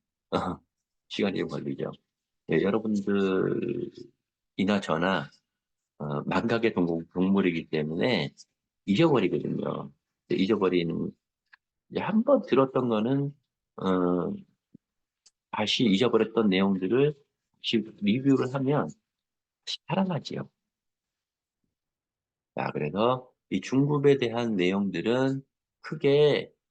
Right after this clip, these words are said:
여기에 칠 번 항목까지 있지만 전동권의 설정, 포지션의 설정에 대해서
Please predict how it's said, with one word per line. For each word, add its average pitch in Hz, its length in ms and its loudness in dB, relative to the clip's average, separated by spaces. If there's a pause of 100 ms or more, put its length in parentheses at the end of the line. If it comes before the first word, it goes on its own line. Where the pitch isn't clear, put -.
(140)
여기에 107 580 -2
칠 180 220 -2
번 160 280 0
항목까지 143 560 -2
있지만 120 600 -2
전동권의 123 800 0
설정, 127 720 -2
포지션의 123 540 -2
설정에 135 560 0
대해서 - 640 -2